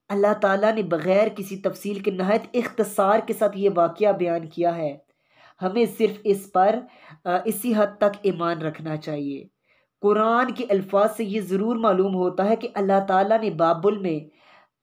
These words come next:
हारूत और मारूत फरिश्तों पर जादू का इल्म नाजिल फरमाया था और इसका मकसद ये मालूम होता है ताकि वो लोगों को बताएं कि अंबिया के हाथों पर जाहिर शुदा मोजज़े जादू से बिल्कुल मुख्तलिफ हैं।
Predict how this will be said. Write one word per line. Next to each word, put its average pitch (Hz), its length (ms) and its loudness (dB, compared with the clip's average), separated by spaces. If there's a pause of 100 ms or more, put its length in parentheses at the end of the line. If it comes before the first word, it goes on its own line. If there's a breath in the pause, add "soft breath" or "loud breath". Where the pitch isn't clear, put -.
(220)
हारूत 220 720 2
और 202 100 2
मारूत 196 480 2
फरिश्तों 185 440 0
पर 196 200 2
जादू 180 400 0
का 202 200 0
इल्म 202 200 -2
नाजिल 175 360 0
फरमाया 190 500 0
था 190 160 -2
और 190 160 2
इसका 170 480 -2
मकसद 170 640 -2 (480 loud breath)
ये 202 180 2
मालूम 202 480 2
होता 170 320 2
है 220 220 2
ताकि 214 300 0
वो 202 200 2
लोगों 185 360 4
को 160 360 -2 (320 soft breath)
बताएं 208 460 2
कि 254 220 -6
अंबिया 208 540 0
के 226 80 0
हाथों 185 400 2
पर 190 240 2
जाहिर 196 320 0
शुदा 202 420 -2
मोजज़े 180 680 0 (380 loud breath)
जादू 196 440 0
से 247 180 -4
बिल्कुल 233 480 -2
मुख्तलिफ 247 500 -4
हैं। 156 380 -4